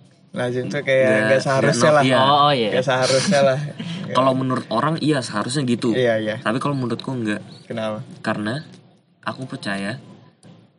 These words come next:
Speaker 2: kalau seorang anak seluruh hidupnya itu dikelilingi oleh cinta keluarganya, itu pas dia di luar sana,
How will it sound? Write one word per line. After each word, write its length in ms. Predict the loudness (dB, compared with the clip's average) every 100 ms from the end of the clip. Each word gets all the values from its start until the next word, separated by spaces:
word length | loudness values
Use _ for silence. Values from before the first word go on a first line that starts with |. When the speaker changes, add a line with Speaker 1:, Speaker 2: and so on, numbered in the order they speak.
| _
Speaker 2:
kalau 480 | -4 -2 -2 -4 -6 -12 -20 -20 -20 -20 _ _ _
seorang 360 | -6 -4 -4 -6
anak 280 | -8 -10 -10 -14
seluruh 420 | -8 -4 -2 -2
hidupnya 720 | -2 -2 -2 -4 -6 -6 -6 -10 -18 -18 -20 -12
itu 220 | -6 -4 -2
dikelilingi 640 | -2 -4 -2 0 0 -2
oleh 220 | -4 -6
cinta 320 | -6 -6 -6
keluarganya, 680 | -6 -6 -6 -4 -6 -6 -8 -8 -12 -14 -16 -18 -20 -12
itu 160 | -8 -6
pas 180 | -4 -6
dia 200 | -4 -2
di 120 | -2
luar 240 | -2 -4
sana, 360 | -4 -8 -8